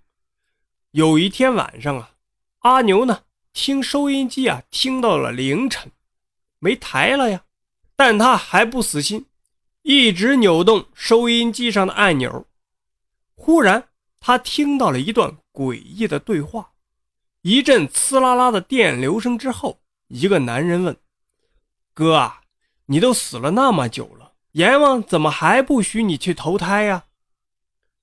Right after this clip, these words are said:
另一个男人呢，叹了口气：“唉，大概啊，是我生前杀孽太多了。”随即呢，男人又欣喜地说道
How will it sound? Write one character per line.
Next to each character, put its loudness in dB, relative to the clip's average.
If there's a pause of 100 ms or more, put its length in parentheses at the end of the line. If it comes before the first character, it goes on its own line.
(680)
另 4
一 0
个 -2
男 -6
人 -6
呢， -18 (220)
叹 -8
了 -18
口 -20
气 -8 (1300)
：“唉， -4 (1300)
大 2
概 2
啊， -14
是 -8
我 -6
生 -2
前 -2
杀 0
孽 2
太 -6
多 -4
了。” -14 (1080)
随 0
即 2
呢， 0 (880)
男 2
人 4
又 2
欣 2
喜 -4
地 -20
说 -12
道 -18